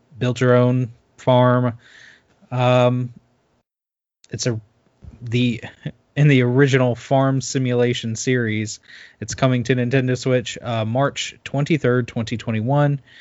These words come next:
and it's just taking care of your farm animals and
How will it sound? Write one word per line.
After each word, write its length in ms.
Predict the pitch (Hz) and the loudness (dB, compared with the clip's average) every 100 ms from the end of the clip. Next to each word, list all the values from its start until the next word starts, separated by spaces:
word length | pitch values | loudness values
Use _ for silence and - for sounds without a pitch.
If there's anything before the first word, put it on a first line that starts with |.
| - - _ _ _ - | -20 -20 _ _ _ -6
and 920 | 120 113 113 113 113 113 110 113 113 - _ _ _ _ _ _ _ _ _ _ _ _ _ _ _ _ _ _ _ _ - | 0 2 4 2 2 0 0 -2 -6 -10 _ _ _ _ _ _ _ _ _ _ _ _ _ _ _ _ _ _ _ _ -14
it's 380 | - 113 113 - | -4 -4 -4 -8
just 400 | - - 123 - | 0 2 2 -2
taking 360 | - 127 127 127 | -2 0 0 -2
care 300 | 127 131 135 | 2 4 4
of 340 | 131 123 - _ _ _ _ _ _ - | 4 0 -12 _ _ _ _ _ _ -10
your 200 | 117 107 | -8 -4
farm 640 | - 131 131 135 135 127 - _ _ _ _ 127 | 0 2 4 2 2 -2 -6 _ _ _ _ 0
animals 640 | 139 143 143 147 143 131 | 2 4 4 4 2 2
and 480 | 123 131 131 131 | 4 4 4 2